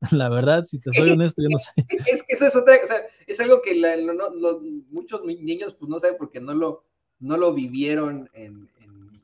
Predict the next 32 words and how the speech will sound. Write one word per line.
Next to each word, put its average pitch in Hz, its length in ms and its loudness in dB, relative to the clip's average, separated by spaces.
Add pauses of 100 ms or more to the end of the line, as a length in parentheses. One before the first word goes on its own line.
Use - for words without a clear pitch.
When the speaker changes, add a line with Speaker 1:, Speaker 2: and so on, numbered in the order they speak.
Speaker 2:
en 104 160 -16
México, 170 520 -4
¿no? 175 80 -4
Es 208 80 -8
algo 214 240 -4
muy 214 100 -6
común 208 420 -4
que, 190 280 -4 (360)
pues, 156 260 -8
a, 135 60 10 (480)
a 156 40 6
lo 160 120 4
mejor 185 340 -2
y 202 200 -12 (140)
por 151 160 -2
no 175 140 0
experimentarlo, 185 1040 -4 (400)
no 208 180 -2
se 170 160 -4
sabe. 247 560 -8 (200)
Pero 170 140 -2
fíjese, 233 340 -6
don 175 160 0
David, 175 320 0 (360)
querido 156 320 0
público 156 340 -2
consentidor, 120 680 -10 (640)
esto 165 220 -6
del 135 120 -4
refresco 135 380 -8
en 131 80 -6
bolsita 139 500 -12